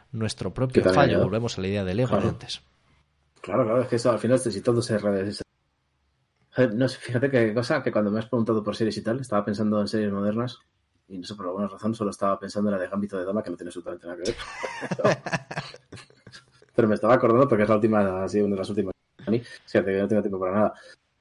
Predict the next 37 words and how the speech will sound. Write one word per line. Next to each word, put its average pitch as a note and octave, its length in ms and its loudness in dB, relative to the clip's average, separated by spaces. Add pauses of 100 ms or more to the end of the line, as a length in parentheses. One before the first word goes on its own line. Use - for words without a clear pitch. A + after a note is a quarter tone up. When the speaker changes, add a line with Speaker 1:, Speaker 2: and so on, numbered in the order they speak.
(120)
Speaker 2:
Pero, G2+ 580 6
efectivamente, F#2+ 540 -2
se F2+ 120 -6
has F#2 160 -8
traído F#2 440 -2
dos F2+ 160 -6
ejemplos, E2 1040 -8 (360)
dos, - 280 -16
dos G2 140 -14
ejemplos G#2 260 -8
estupendos. G2+ 440 -6
Y F#2 60 -4
sí, - 300 -2
luego G#2+ 220 0
hablaremos G2 340 -2
un - 80 -20
poquito F2+ 280 -8
de, D2+ 360 -8 (460)
de D2 200 -4
Rorschach D2+ 400 -4
también. C2+ 280 -16 (140)
Speaker 1:
Sí, - 160 -10 (220)
yo G#2 100 -6
creo G2+ 120 -6
que F#2+ 80 -6
sí. G2+ 200 -8 (360)
Speaker 2:
Está - 200 -2
Speaker 1:
Em, G2+ 440 -4
Speaker 2:
bastante F#2 320 -6
Speaker 1:
a, B1+ 120 -6
Speaker 2:
guay. C#2 120 -2 (220)
Speaker 1:
a, G#2 180 -4 (100)
a - 20 0
mí B2 120 0
me E3+ 100 0
resulta B2 260 -4
m-, A2 220 -4